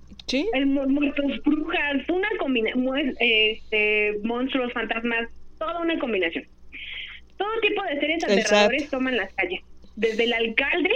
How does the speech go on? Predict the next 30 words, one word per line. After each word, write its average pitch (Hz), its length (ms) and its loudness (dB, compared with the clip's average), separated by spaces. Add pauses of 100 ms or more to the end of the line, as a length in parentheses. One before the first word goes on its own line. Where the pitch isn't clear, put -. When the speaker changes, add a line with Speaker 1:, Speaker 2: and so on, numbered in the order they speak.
(140)
Speaker 2:
hasta 247 240 -2
el 226 100 0
vampiro 247 420 0
más 294 260 0
humilde 277 480 2
se 220 60 -14
esfuerza 226 260 -6 (200)
por 208 120 -10
crear 214 460 0
el 226 160 2
mejor 247 360 0
Halloween 233 460 0
posible. - 380 -4 (380)
Pero 240 260 4
Jack 294 240 6 (100)
Skeleton 269 420 2 (560)
está 240 200 -2
un 277 120 2
poco 254 220 0
deprimido. 240 440 2 (680)
El 277 200 2
rey 381 160 2
de 440 160 -2
Halloween, 359 480 2 (680)
tras 226 220 -4
siglos 311 360 2
haciendo 277 440 0
lo 254 140 -2
mismo 226 340 0 (240)
año 247 200 0